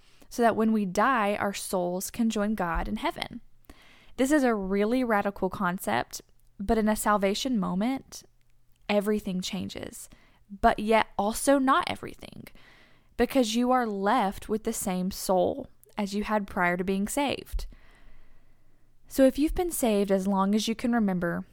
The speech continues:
never fear. This still <laughs> definitely applies to you because your sinful nature is something that you are born with, and it doesn't just poof, go away when you get saved. Since the first sin, every person born thereafter was tainted by this sinful nature.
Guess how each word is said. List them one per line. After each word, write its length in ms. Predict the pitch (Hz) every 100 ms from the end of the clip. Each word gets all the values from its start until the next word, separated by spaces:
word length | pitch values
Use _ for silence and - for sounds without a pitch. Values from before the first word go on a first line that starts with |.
| - -
never 380 | 196 196 196 208
fear. 400 | - - - - - - - -
This 160 | 233 240
still 300 | - 220 208
<laughs> 20 |
definitely 460 | 202 226 254 269 311
applies 440 | 302 240 208 208
to 100 | 202
you 300 | 190 180 180 -
because 400 | 202 - 214 196
your 100 | 196
sinful 420 | - 233 - 254
nature 360 | 220 208 208
is 140 | - 202
something 380 | - 190 190 185
that 140 | -
you 100 | 190
are 80 | 185
born 380 | 180 185 185 180
with, 220 | 175 170
and 120 | 190
it 120 | 185
doesn't 300 | 180 190 -
just 260 | - 254 - - -
poof, 320 | - 302 - -
go 180 | - 214
away 340 | 196 202 208 190
when 160 | 185
you 80 | 180
get 140 | -
saved. 460 | - 320 78 73 - - _ -
Since 280 | - 240 -
the 100 | 220
first 420 | - 254 320 -
sin, 380 | 202 180 196 - 196
every 220 | 202 240
person 480 | - 214 - 208 196
born 280 | 185 185
thereafter 480 | 208 202 170 - 185
was 200 | 185 185
tainted 520 | - - 196 - - - -
by 160 | 180
this 160 | 180 185
sinful 320 | - 185 202
nature. 400 | 214 277 - -